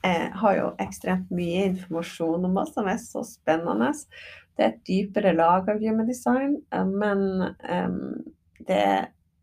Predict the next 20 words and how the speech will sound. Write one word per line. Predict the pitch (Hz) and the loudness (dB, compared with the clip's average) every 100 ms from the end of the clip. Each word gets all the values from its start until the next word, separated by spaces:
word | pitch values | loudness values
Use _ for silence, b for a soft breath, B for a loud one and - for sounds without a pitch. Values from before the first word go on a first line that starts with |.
| 202 | -2
det | 190 | 2
er | 180 175 170 175 - _ b b b - | 4 4 2 -2 -6 _ b b b 6
veldig | 208 208 202 | 8 8 6
life-changing | 190 190 240 - - - 131 156 - 151 156 - | 8 8 6 0 -8 -2 0 -2 -4 -2 -4 -2
å | - 165 | -2 0
lese, | 151 190 - - - - - - | 0 0 -4 -6 -6 -6 -8 0
eh, | 147 156 | 0 2
lære | 160 165 196 196 | 2 2 2 2
om | 143 156 | 0 -2
det. | 170 165 - B B B B - | -2 -2 -8 B B B B 4
Og | 196 202 196 190 | 8 10 8 4
vi | 214 | -2
skal, | 233 - 226 202 | -6 0 2 4
vi | 190 | 4
har | 208 | 4
jo | 175 | 4
laget | 175 185 180 | 2 0 -2
en | 165 160 | -4 -4
to | - 208 | -6 -4
dagers | 185 170 185 | -2 -2 -4